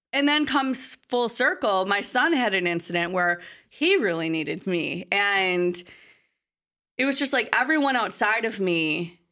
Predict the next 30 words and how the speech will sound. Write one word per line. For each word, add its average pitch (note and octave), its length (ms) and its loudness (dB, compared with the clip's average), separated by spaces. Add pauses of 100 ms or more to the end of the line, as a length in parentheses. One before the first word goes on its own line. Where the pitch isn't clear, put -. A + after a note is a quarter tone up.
(580)
I A#3+ 100 -4
just, G#3+ 420 -8
I G#3 120 -2
put B3 340 -4
'em F3 380 -2 (240)
all G3+ 500 0 (180)
first F3 480 -4
because G3 300 -4
they G3+ 140 2
really F#3+ 340 -2
did F3 220 -4
need E3 260 -4
me. D3+ 420 -10
And F3+ 540 -2 (300)
what G3 180 -4
the G3 160 -2
ironic G3+ 640 -2
part E3+ 320 -2
with D#3+ 160 -8
that D3+ 280 -4
is E3 380 -6 (640)
now A3 480 2
in F#3+ 100 0
my F3 140 0
journey, F#3+ 460 0
people G3 280 -8
kept F#3 240 -6
bringing E3+ 320 -4
up D#3 240 -4 (100)
self-worth. - 760 -6